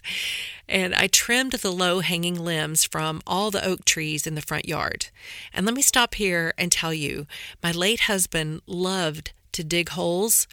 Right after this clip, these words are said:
and plant trees, so we had lots of them for me to trim. And I did. I trimmed them and cut those branches into four-foot bundles and tied them up with jute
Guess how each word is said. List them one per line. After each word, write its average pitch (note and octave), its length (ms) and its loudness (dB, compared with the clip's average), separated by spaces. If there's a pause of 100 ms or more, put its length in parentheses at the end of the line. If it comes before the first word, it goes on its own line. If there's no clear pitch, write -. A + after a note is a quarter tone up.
(120)
and F3+ 140 0
plant - 340 -2
trees, - 560 4 (240)
so F#3 260 6
we A3 200 -2
had A3 240 -4
lots G3 480 2
of F3 100 0
them D3+ 420 -4
for F#3 200 -2
me E3 180 -2
to D3+ 100 -2
trim. - 420 -2 (540)
And F#3+ 440 2 (220)
I F3+ 100 0
did. - 400 -4 (680)
I F3 60 0
trimmed G#3 380 0
them C4+ 420 -2
and E3 320 2
cut - 280 -2
those F#3+ 220 0
branches F#3+ 440 0
into F3 160 -2
four-foot F3+ 460 -4
bundles A#3 500 2 (280)
and F3+ 220 -4
tied G#3+ 500 -4
them A3+ 240 -2
up - 180 -4
with F#3+ 120 -2
jute - 400 2